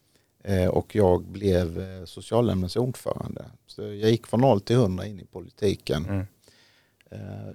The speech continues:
Speaker 1: jättebra erfarenhet. Eh, jag respekterar verkligen, eh,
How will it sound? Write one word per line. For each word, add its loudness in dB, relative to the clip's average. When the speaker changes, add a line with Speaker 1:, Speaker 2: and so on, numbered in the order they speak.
Speaker 1:
jättebra 8
erfarenhet. 4
Eh, -6
jag 10
respekterar 4
verkligen, 4
eh, 0